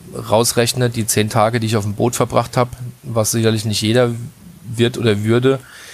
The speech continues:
ähm, würd ich sagen, drei, drei Wochen, wenn man nicht in die ganz entfernten Inseln will. Also es gibt noch Lomai oder sowas oder Vanuatu. Das ist dann sehr, sehr weit weg.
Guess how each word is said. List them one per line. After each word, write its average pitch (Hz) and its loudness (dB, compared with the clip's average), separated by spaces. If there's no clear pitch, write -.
ähm, 107 4
würd 107 0
ich 104 -2
sagen, 107 0
drei, 104 2
drei 104 0
Wochen, 117 -2
wenn 107 0
man 104 0
nicht 110 -2
in 110 -4
die 110 -2
ganz 120 -2
entfernten 117 -2
Inseln 123 0
will. 120 4
Also 107 0
es 107 -2
gibt - -6
noch 110 0
Lomai 107 2
oder 113 4
sowas 113 0
oder 107 2
Vanuatu. 110 2
Das 107 0
ist 110 -2
dann 113 0
sehr, 120 4
sehr 117 2
weit 107 2
weg. 117 0